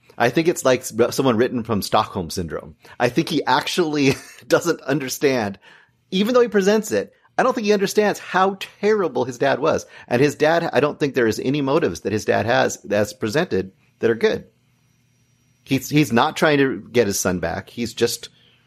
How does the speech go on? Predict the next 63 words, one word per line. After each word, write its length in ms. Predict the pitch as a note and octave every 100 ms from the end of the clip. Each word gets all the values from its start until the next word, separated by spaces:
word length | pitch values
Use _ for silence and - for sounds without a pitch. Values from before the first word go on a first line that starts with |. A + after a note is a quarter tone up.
| _ _
he 160 | - C#3+
just 220 | C#3 - - _ _ _
doesn't 280 | B2 A#2+ G#2+
wanna 180 | G#2+ F#2+
be 240 | G2+ F#2
out 160 | F#2 F2
of 80 |
his 120 | E2+ F2
life. 500 | A#2+ - - - _ _
Everything 360 | - G#2+ B2 A#2+
he 100 | A2
does, 280 | A#2+ B2 - - -
and 300 | F#3 G#3 C#3 _ _ _ _ _ _ _ _ _ _ -
he's 240 | C3+ A2
not 240 | B2+ B2 B2
unaware 500 | A2 G2+ G#2 A#2+ G#2
of 160 | - F#2
what 80 |
he's 140 | F2 D2+
doing. 420 | G2 F#2 D2+ - _ _ _
He's 300 | - A#2+ A2
aware 380 | A2 G2 A2+ C3+
of 80 | G2+
what 100 | F#2+
he's 120 | E2+
doing. 200 | F#2+ E2 - -
People 220 | E3 F#3
will 100 | D3
say, 200 | C3 D3
like, 200 | C#3+ G2+ -
"Oh, 200 | D#3+ C3+
I 80 | G#2+
hated 340 | B2 F#3+ A3
it, 120 | A#2 G#2
what 140 | A2+
you 120 | G#2
did 280 | F#2 A#2+ -
this 220 | A#2+ -
thing 180 | - G2
in 60 | F2
the 60 |
past." 500 | - F2 F2 F2+ - _ -
And 100 | C#3
he 60 |
goes, 260 | C#3+ C3+ B2+ - -
and 100 | C#3
instead 200 | C#3 F3+
of 60 | D#3
going 140 | C#3+
like, 160 | G#2+ -
"Oh 60 |
my 140 | C3+ A2
God, 180 | A#2+
I'm 80 | G2+
gonna 100 | F2+
learn 200 | F#2 A2
and 60 | F2+
not 180 | G2 A2
do 80 |
that 140 | B2+ F#2+
again," 280 | E2+ F2 G2
he's 180 | G#2+
like, 200 | A#2 F#2+